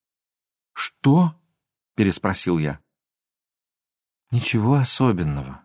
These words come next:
вздохнула она. «Я жду ребёнка из пионерлагеря и мужа из экспедиции». Короткие гудки.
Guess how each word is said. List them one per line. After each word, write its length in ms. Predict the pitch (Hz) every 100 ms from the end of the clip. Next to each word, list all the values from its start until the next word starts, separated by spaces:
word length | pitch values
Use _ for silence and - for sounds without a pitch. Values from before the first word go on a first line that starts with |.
| _ -
вздохнула 640 | 90 92 - 92 85 78
она. 280 | 78 73 76 _ _ _
«Я 200 | 104 156
жду 200 | 131 131
ребёнка 500 | 160 117 131 160 -
из 140 | 113 -
пионерлагеря 960 | 110 110 127 123 92 85 78 78 78 - _ _ _ _
и 100 | 120
мужа 400 | 104 120 156 101
из 200 | 92 92
экспедиции». 1000 | 107 - 110 92 78 76 - - 135 - _ _ _ _ _ _ _ _ _ _ _ _ _
Короткие 640 | - 98 92 90 - 95 87
гудки. 480 | 78 - - -